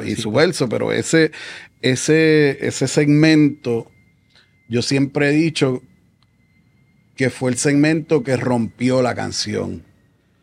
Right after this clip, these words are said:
Speaker 2: que llevó una canción que era sabrosa en cultura por el cuatro, porque tenía un dembow pintado por ahí,
Speaker 1: Ujú.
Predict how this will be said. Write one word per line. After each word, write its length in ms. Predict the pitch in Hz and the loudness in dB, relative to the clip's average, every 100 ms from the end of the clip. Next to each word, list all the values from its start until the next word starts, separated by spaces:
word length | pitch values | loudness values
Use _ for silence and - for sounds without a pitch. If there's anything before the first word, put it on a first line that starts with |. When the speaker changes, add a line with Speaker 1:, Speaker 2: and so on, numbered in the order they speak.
| _ _ _ | _ _ _
Speaker 2:
que 160 | 127 | 2
llevó 600 | 127 123 120 123 139 147 - | 4 4 2 2 2 0 -2
una 220 | 135 139 | 0 0
canción 480 | 147 151 - 151 160 | 2 0 2 2 2
que 120 | 151 | 0
era 260 | 135 147 143 | 2 2 0
sabrosa 1040 | - 131 117 117 123 151 156 - 117 123 135 _ _ _ _ _ _ _ _ | -2 0 2 2 4 6 4 2 0 0 -4 _ _ _ _ _ _ _ _
en 180 | 117 120 | -2 -2
cultura 800 | - 113 117 - - 131 143 135 | -2 -4 -4 -6 -4 2 2 2
por 160 | 110 113 | 0 -6
el 140 | 101 | -6
cuatro, 840 | - 113 113 127 131 127 127 123 110 | -8 -2 2 4 2 0 0 0 0
porque 260 | 113 113 | -4 -6
tenía 240 | 107 107 110 | -6 -4 -4
un 100 | 113 | 2
dembow 460 | 123 120 123 123 | 2 4 4 2
pintado 440 | 113 117 107 117 120 | 0 -4 -2 -4 -4
por 180 | 120 120 | -4 -4
ahí, 300 | 120 135 135 | -2 -2 -6
Speaker 1:
Ujú. 360 | 123 117 147 | -8 -8 -8